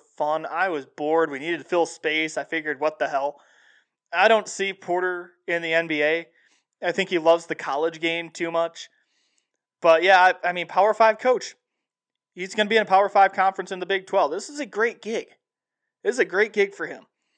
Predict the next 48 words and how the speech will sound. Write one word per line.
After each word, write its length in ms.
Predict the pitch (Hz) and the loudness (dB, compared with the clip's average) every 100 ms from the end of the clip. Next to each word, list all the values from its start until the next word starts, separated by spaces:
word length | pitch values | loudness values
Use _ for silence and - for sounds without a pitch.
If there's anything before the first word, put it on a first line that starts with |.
| _ _ _ _ | _ _ _ _
And 100 | 180 | -8
it's 100 | 170 | -2
not 160 | 202 226 | 2 2
like 140 | 226 | 2
he's 180 | 214 196 | -2 -2
going 400 | 185 196 196 185 | 0 0 -2 -8
to 160 | 180 180 | -10 -10
an 80 | 180 | -8
Indiana 640 | 185 180 170 165 160 156 | -8 -6 -2 0 2 0
where 280 | 151 160 151 | -2 -2 -2
it's 160 | 147 156 | -4 -6
win 400 | 151 196 196 165 | -2 -2 -2 2
now 300 | 175 185 196 | 4 4 2
or, 280 | 160 160 185 | -2 -6 -10
or, 260 | 175 170 165 - | -4 -4 -4 -4
or 140 | 165 | -2
we'll 120 | 160 | -2
fire 340 | 156 180 180 175 | -2 2 2 2
you 200 | 165 156 | -2 -4
immediately. 480 | 147 156 139 - - | -4 -4 -4 -8 -10
No. 280 | 185 170 - - _ _ _ _ _ | -8 -8 -10 -20 _ _ _ _ _
He's 100 | 185 | -6
going 200 | 175 226 | 0 2
to 80 | 202 | 4
Oklahoma. 580 | 208 208 190 208 170 - _ _ _ _ 175 | 2 0 0 0 0 -6 _ _ _ _ 4
They're 120 | 220 | 4
in 60 | |
a 60 | 185 | 4
good 240 | 175 208 | 2 2
spot 380 | 202 190 175 180 _ _ _ _ | 2 -2 0 -4 _ _ _ _
with 160 | 165 185 | -8 0
the 60 | |
roster. 460 | 185 151 - 151 - _ _ _ _ _ _ _ | 2 2 0 -6 -8 _ _ _ _ _ _ _
He's 140 | 170 | -6
a 60 | 156 | -4
good 220 | 175 202 | 2 2
enough 260 | 226 220 220 | 4 2 0
recruiter 380 | 208 170 170 165 | -4 -4 -2 -4
where 80 | |
he 100 | 165 | -4
can 120 | 233 196 | -4 -4
recruit 320 | 151 151 - | -6 -10 -12
the 60 | |
Big 180 | 143 131 | -14 -14
Twelve. 400 | - 123 123 - _ _ _ _ _ _ _ - | -12 -10 -10 -12 _ _ _ _ _ _ _ -12
You've 120 | 254 | 2
gotta 160 | 285 208 | 2 2
remember, 420 | 226 196 - | -2 -4 -8